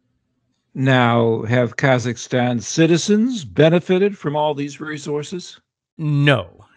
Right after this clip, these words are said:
Speaker 2: and that would be perhaps the key issue.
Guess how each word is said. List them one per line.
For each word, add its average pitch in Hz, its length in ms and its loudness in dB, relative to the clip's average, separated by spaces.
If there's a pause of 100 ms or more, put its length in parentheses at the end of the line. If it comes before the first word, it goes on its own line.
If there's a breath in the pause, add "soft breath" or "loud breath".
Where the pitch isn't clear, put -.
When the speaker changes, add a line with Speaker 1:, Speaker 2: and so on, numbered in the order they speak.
(140)
Speaker 2:
and 113 480 -6
that 131 320 -4
would 117 240 -6
be 107 200 -6
perhaps 101 520 -10
the 113 80 -14
key 113 340 -6
issue. 104 380 -4